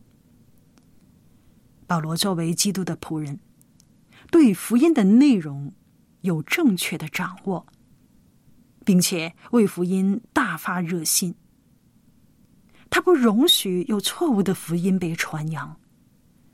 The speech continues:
他也不容许人把福音加上一些混杂的东西。在一章六到十节里头，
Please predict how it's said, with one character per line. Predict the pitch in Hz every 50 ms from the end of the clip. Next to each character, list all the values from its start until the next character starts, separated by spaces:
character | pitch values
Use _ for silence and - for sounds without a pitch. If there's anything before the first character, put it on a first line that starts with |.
| _ _ _ _ _ _ _ _ _ -
他 | - 175 180 170 160 160 - - _ _ _ _ _
也 | 185 170 160
不 | - - 202
容 | 190 170 160 151 160 170 196
许 | - - - 185 165 160
人 | - 294 208 180 185
把 | - 165 160
福 | - - - 156
音 | 170 165 185 180 190 185 - _ - - - _ _ _ -
加 | - - 226 185 170
上 | 175 - 180 175
一 | 180 175
些 | 165 - - 170 160 160 160 - - - -
混 | - - - 339 302 247 202 180
杂 | 175 - - 151 - - 165 170
的 | - 156 -
东 | 170 156 147 156 156
西。 | - - - - - _ _ _ _ _ _ _ _ _ _ _ _ _ _ _ _ _ _ _ _ _ _ _ _ _ _ _ _ _ _ _ _ _ _ _ _ _ _ _ _ _ _ _ _ _ _ _ _ _ _ _ -
在 | - 285 285
一 | 262 - 330 330 311
章 | - - 302 294 285 285 285
六 | 269 254 226
到 | 214 175
十 | - - - 175
节 | 165 180 175 175
里 | 175 - -
头， | - 151 160 - _